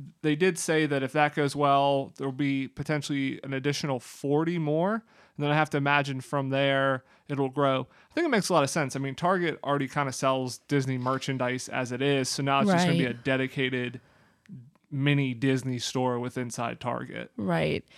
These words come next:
Speaker 2: I'm actually curious who else they entertain doing this with, because I find that Disney, or, um,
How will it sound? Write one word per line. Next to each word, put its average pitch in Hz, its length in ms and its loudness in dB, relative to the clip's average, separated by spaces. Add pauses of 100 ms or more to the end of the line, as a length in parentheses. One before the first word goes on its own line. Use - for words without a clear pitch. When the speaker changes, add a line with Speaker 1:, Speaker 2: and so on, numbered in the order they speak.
(120)
Speaker 2:
I'm 240 140 4
actually 240 360 4
curious 185 460 2
who 180 180 4
else 170 180 6
they 160 280 4
entertain 156 460 2
doing 156 260 4
this 170 160 2
with, 202 200 4
because 180 280 2
I 165 100 4
find 170 420 4
that 156 300 2
Disney, 247 300 6
or, 170 340 6
um, 156 300 0